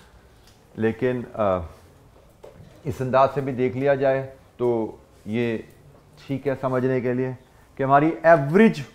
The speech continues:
volume growth is six point five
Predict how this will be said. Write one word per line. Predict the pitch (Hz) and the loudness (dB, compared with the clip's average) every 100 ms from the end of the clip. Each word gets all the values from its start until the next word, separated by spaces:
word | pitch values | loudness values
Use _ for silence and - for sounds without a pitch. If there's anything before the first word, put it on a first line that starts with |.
| - | -12
volume | 113 135 151 180 202 185 | 4 8 8 8 4 2
growth | 139 143 151 151 - _ 139 | 2 2 2 -4 -18 _ -2
is | 143 151 147 - - - - - - - | 0 0 -4 -14 -20 -20 -20 -20 -20 -8
six | 170 170 | -8 -8
point | - 165 160 156 | -8 -4 -4 -4
five | - 131 | 2 2